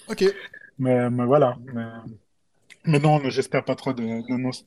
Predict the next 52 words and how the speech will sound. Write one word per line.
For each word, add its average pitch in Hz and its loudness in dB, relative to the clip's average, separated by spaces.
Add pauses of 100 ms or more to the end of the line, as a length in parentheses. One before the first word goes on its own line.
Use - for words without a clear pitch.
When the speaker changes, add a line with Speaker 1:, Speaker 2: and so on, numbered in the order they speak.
(160)
Speaker 2:
mention 131 0
honorable. 139 6
Peut-être 143 -4
juste 147 -6
un 151 2
petit 143 -8
clin 165 2
d'œil 156 0
à 139 -2
Benji. 151 -4
C'est - -16
vrai 127 -6
que - -12
les, 113 -10 (600)
la, 127 2
la 131 6
Team 165 2
Space 170 4
était 147 0
un 143 2
peu 175 0
en 175 0
embuscade 170 4
parce 135 -6
Speaker 1:
Ouais. 160 0 (140)
Speaker 2:
qu'il 139 -4
y 143 -10
en 139 -8
a 127 -2
pas 185 2
dans, 180 -2
vraiment 165 0
dans 160 -6
le 160 -10
top 165 -4
cinq, 185 -4
mais 143 -2
pas 156 0
loin 156 0
derrière. 139 0
Voilà, 127 -6
il 123 -10
y - -14
avait 113 -20 (400)
Acrony 143 -2
ou 127 -6
Welcome 131 -4
to 127 -8
the 135 -2
Moon 139 2
ou 117 -2
des, 117 0